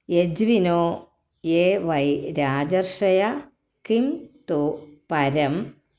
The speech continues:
കിം തു പരം. മൂന്ന് വാക്കാ. മൃതേ ശരീരൻ അസ്യാമേവ,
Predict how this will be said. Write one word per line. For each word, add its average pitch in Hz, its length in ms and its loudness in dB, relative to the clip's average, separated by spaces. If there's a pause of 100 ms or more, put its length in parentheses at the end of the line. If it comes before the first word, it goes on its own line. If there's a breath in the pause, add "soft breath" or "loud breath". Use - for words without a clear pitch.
(520)
കിം 233 200 0 (360)
തു 202 340 0
പരം. 143 360 -2
മൂന്ന് 175 200 -2
വാക്കാ. 143 320 -4 (720)
മൃതേ 185 640 2
ശരീരൻ 160 840 0 (1000)
അസ്യാമേവ, 190 1000 0